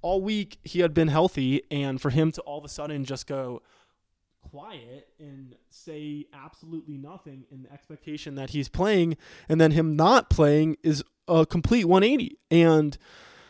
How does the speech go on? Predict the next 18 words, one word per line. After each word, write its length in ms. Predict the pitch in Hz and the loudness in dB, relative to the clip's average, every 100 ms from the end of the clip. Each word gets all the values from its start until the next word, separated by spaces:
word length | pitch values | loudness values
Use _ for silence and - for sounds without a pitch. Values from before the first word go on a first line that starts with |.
| _ _ _ | _ _ _
he 680 | - 190 196 196 190 190 180 | -8 -6 -4 -4 -4 -6 -4
wasn't 340 | 143 147 185 226 | -2 2 4 4
on 60 | |
the 120 | 220 | 6
injury 220 | 156 127 123 | 4 4 2
report, 460 | 117 123 156 - | 2 2 2 0
like 160 | 156 139 | -6 -4
I 80 | 143 | -4
said. 400 | - 135 160 156 | -2 -2 -2 0
So 280 | - 165 | 6 6
it's, 320 | 165 - - - 175 | 6 2 -10 -4 0
it's, 260 | 165 - - | 0 -2 0
it's 200 | - - | 0 4
just 180 | 214 - | 2 4
so 240 | - 190 | 10 10
frustrating, 720 | 202 165 160 - 160 151 151 - | 10 4 2 2 2 2 0 -2
and 340 | 147 143 139 135 | -2 -2 -2 -2
it, 140 | 147 | -4